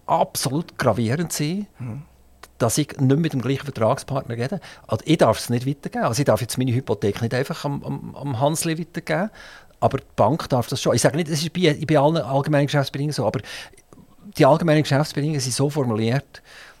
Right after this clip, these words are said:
Speaker 1: dass wahrscheinlich neunundneunzig von hundert Leuten, wenn wir die wirklich fragen, "Was ist jetzt eigentlich unterschrieben", oder? Haben die, haben die absolut keine Ahnung.
Speaker 2: Mhm.
Speaker 1: Haben Sie auch schon etwas müssen so durchfechten als Preisüberwacher, wo Sie müssen sagen, die allgemeinen Geschäftsbedingungen sind dermassen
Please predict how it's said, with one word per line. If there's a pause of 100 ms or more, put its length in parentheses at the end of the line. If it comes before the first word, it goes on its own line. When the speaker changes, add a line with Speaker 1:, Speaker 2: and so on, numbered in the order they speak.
(120)
Speaker 1:
dass
wahrscheinlich
neunundneunzig
von
hundert
Leuten, (100)
wenn
wir
die
wirklich
fragen,
"Was
ist
jetzt
eigentlich
unterschrieben",
oder? (380)
Haben
die,
haben
die
absolut
keine
Ahnung.
Speaker 2:
Mhm. (300)
Speaker 1:
Haben
Sie
auch
schon
etwas
müssen
so (180)
durchfechten
als
Preisüberwacher, (380)
wo
Sie
müssen
sagen, (300)
die
allgemeinen
Geschäftsbedingungen
sind (160)
dermassen